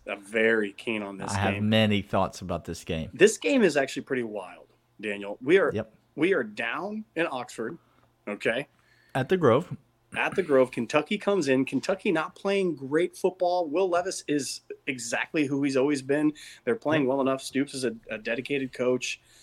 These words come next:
Speaker 2: Yep.
Speaker 1: Um, they might get Chris Rodriguez back full steam now
Speaker 2: Yep.
Speaker 1: after, you know, okay, okay. Ole
Speaker 2: Mm-hmm.
Speaker 1: Miss is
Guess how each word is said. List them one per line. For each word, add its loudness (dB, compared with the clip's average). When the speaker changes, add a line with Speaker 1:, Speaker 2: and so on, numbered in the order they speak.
Speaker 2:
Yep. 0
Speaker 1:
Um, -4
they 2
might 2
get 2
Chris 0
Rodriguez 2
back -2
full 0
steam 0
now 2
Speaker 2:
Yep. -4
Speaker 1:
after, -6
you -4
know, -4
okay, 4
okay. 0
Ole 2
Speaker 2:
Mm-hmm. 2
Speaker 1:
Miss -4
is -4